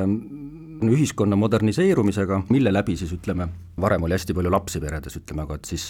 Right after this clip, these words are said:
sellise industrialiseerimise ja, ja kaasaegsema eluga nii-öelda uuenemise, äh, tekkis siis ka pere planeerimine näiteks, et inimestel läks, äh, üsna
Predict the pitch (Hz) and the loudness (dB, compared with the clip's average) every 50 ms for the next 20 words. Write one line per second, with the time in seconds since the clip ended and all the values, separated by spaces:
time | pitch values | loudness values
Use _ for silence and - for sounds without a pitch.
0 | - - - 95 95 82 98 104 107 107 95 90 - - 92 90 87 147 160 143 | -12 -6 -2 0 2 4 4 4 4 4 2 0 -2 -2 0 2 2 4 4 4
1 | 104 95 92 92 85 92 90 92 90 90 87 90 87 85 92 110 120 113 107 98 | 4 4 2 2 2 2 2 2 2 2 2 0 0 0 0 2 0 2 2 0
2 | 92 - - - 98 101 123 147 135 92 - 85 80 82 82 80 - 87 110 123 | -2 -2 -4 -2 0 2 4 4 4 2 2 0 -2 0 -2 -2 0 2 2 4
3 | 120 95 95 90 85 82 85 82 80 82 - - _ - 92 98 104 101 120 110 | 4 4 2 2 0 -2 -2 -2 -4 -4 -4 -8 _ -2 2 2 2 4 2 0
4 | 110 - 101 - 120 - - - 110 - 113 110 107 107 104 90 107 104 104 101 | 0 0 -2 -2 -2 -2 0 -2 0 2 4 4 4 2 2 2 4 4 4 4
5 | 101 101 101 101 104 101 98 95 101 98 101 - 110 101 - - - 107 - - | 4 4 4 2 2 2 2 2 2 0 0 -2 -4 -4 -2 -2 -2 -2 -2 0
6 | 113 110 110 101 101 98 101 - 123 107 107 110 113 - - - - - 123 113 | 2 4 4 4 4 2 2 0 0 2 2 0 -2 -2 -4 -4 -2 0 2 2
7 | 110 110 107 104 110 110 113 120 | 4 4 2 2 0 0 0 -2